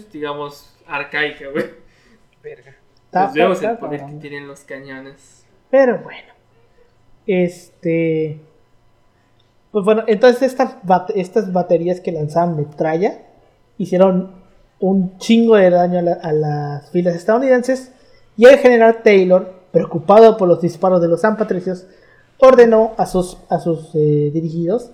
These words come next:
Speaker 3: a los primeros dragones, porque era una, como una guarnición de los estadounidenses, que le llamaban de gra-, eh, de dragones, tomar esa maldita batería. Pero la carga de estos no tuvo éxito, y pues, eh, se la, se la pelaron.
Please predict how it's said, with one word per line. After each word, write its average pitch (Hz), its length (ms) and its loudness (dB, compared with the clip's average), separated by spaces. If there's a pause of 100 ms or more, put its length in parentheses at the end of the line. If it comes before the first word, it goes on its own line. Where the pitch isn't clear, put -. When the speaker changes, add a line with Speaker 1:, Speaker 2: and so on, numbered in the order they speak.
(500)
Speaker 3:
a 180 100 0
los 180 140 0
primeros 196 340 4
dragones, 190 500 2
porque 165 240 -6
era 160 100 -2
una, 165 160 -6
como 156 200 -10
una 165 120 -6
guarnición 156 540 -6
de 156 100 -4
los 151 200 -8
estadounidenses, 185 760 -10
que 170 120 -8
le 160 80 -6
llamaban 160 340 -10
de 202 120 -6
gra-, 175 300 -4
eh, 147 380 -2
de 156 160 -4
dragones, 175 460 -4 (680)
tomar 208 380 6
esa 254 240 4
maldita 185 500 0
batería. 151 440 -2 (880)
Pero 302 200 8 (340)
la 208 260 0
carga 226 300 6
de 220 140 8
estos 214 340 -4
no 180 120 0
tuvo 196 260 0
éxito, 254 460 -2 (760)
y 247 180 -4
pues, 254 360 4
eh, 165 120 -2
se 180 120 -2
la, 165 80 2
se - 280 -4
la 170 140 0
pelaron. - 280 -12